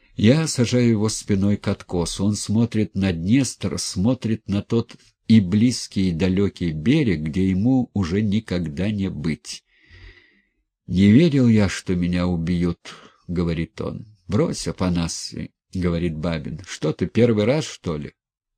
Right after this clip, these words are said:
Кто раньше, кто позже, это мы вот после боя поглядим, кому какой черёд». Я тоже говорю что-то в этом роде, стараясь не встречаться глазами.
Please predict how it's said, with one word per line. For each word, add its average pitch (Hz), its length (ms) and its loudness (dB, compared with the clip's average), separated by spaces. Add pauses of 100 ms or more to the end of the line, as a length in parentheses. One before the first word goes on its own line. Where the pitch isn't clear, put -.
(260)
Кто - 220 0
раньше, 127 440 0
кто 90 220 -6
позже, 117 460 0
это 101 260 -4
мы 113 300 2 (400)
вот 101 240 0
после 104 360 0
боя 113 280 4
поглядим, 85 800 0 (420)
кому 98 460 0
какой 87 440 -4
черёд». 92 460 -4 (760)
Я 139 180 4
тоже 131 320 0
говорю 110 320 2
что-то - 360 -6
в 90 40 -2
этом 90 300 -4
роде, 127 320 -2
стараясь 101 800 -4
не 95 160 2
встречаться - 800 -6
глазами. 80 720 -6